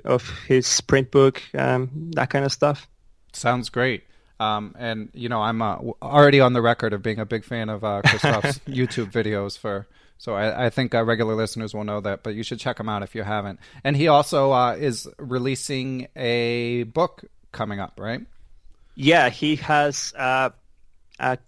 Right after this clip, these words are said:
Speaker 1: World Championship kind of themed course. Uh, I mean, it's actually a complete repertoire for black against one E four, uh, based on one E four, E five.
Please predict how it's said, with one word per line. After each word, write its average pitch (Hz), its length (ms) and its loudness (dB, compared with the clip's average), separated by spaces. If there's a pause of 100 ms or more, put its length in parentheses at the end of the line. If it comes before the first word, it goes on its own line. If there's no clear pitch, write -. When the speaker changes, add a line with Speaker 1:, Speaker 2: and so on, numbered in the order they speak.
(120)
Speaker 1:
World 156 200 4
Championship 139 720 0
kind 131 160 -2
of 127 120 -2
themed - 600 0
course. 120 500 4
Uh, 123 260 -4
I 143 80 0
mean, 170 140 6
it's 160 100 6
actually 185 200 2
a 139 40 0
complete 143 380 0
repertoire 135 440 4
for 123 140 -6
black 123 480 0
against 123 400 -8
one 123 160 0
E 117 80 -6
four, 120 440 2 (460)
uh, 117 260 2
based 123 440 0
on 120 240 0
one 123 160 2
E 123 60 0
four, 127 240 2
E 117 80 0
five. 123 600 2